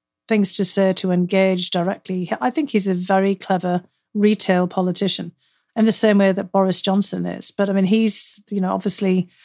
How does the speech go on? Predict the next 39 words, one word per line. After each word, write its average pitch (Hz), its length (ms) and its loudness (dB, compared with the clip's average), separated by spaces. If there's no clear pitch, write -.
modulated 202 640 4
his 185 200 0
speech. - 580 -2
Um, 180 400 2
perhaps 190 300 -4
he's 180 260 -4
always 185 280 -4
been 170 200 -6
speaking - 480 -2
like 170 140 -2
that 175 180 -6
from 180 120 -2
having, 180 320 0
you 185 80 0
know, 175 120 -2
grown 180 280 0
up 175 180 -4
on 180 120 0
the, 175 200 -2
um, 185 440 0
you 196 60 -2
know, 175 120 -4
streets - 380 -4
of 180 100 -6
Queens, 208 520 4
you 196 60 0
know, 185 100 2
modulating 190 600 2
to 170 120 -10
fit - 220 -6
into 185 160 -2
the 175 120 -8
background. 185 480 -2
It's - 120 -6
all 233 140 0
a 233 60 0
kind 196 280 0
of 180 160 -4
camouflage, 180 760 -2